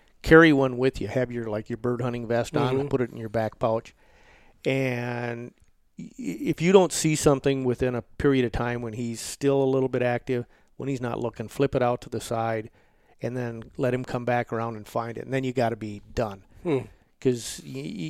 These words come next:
Speaker 1: you know, you just, they aren't just gonna keep looking and looking and looking, you know, without getting something. And then also, what I like to do is, you know, once you find one of these areas, you don't even have to have the dog.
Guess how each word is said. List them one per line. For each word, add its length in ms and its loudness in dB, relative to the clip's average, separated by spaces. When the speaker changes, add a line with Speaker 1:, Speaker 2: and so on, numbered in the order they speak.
Speaker 1:
you 80 -2
know, 100 -4
you 140 -4
just, 260 -4
they 140 8
aren't 180 4
just 220 -4
gonna 160 -2
keep 260 -6
looking 340 -4
and 180 -10
looking 280 -8
and 120 -12
looking, 420 -12
you 100 -8
know, 100 -8
without 360 -6
getting 220 -8
something. 480 -12
And 140 -4
then 260 0
also, 460 -2
what 120 2
I 80 8
like 260 4
to 80 -6
do 280 -4
is, 280 0
you 80 -2
know, 180 2
once 360 2
you 100 0
find 400 0
one 140 4
of 60 2
these 200 0
areas, 260 2
you 100 -2
don't 140 6
even 140 2
have 160 4
to 60 2
have 120 0
the 80 -12
dog. 380 0